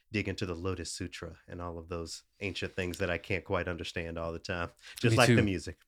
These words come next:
Speaker 1: <laughs>
Speaker 2: Yeah.
Speaker 1: What you got this week?
Speaker 2: Well, I am going to dig into some classical music from America, I E jazz, our own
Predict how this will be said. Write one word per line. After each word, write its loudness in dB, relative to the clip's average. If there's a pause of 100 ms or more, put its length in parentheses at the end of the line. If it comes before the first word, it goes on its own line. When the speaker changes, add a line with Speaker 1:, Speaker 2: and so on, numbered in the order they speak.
(120)
Speaker 1:
<laughs> 6
Speaker 2:
Yeah. 8 (140)
Speaker 1:
What 4
you 6
got 8
this 4
week? -2 (420)
Speaker 2:
Well, 10 (320)
I 10
am 12
going 6
to -4
dig 4
into 2
some 0
classical 2
music -2
from -2
America, -2 (100)
I 2
E -4
jazz, 0
our -4
own -4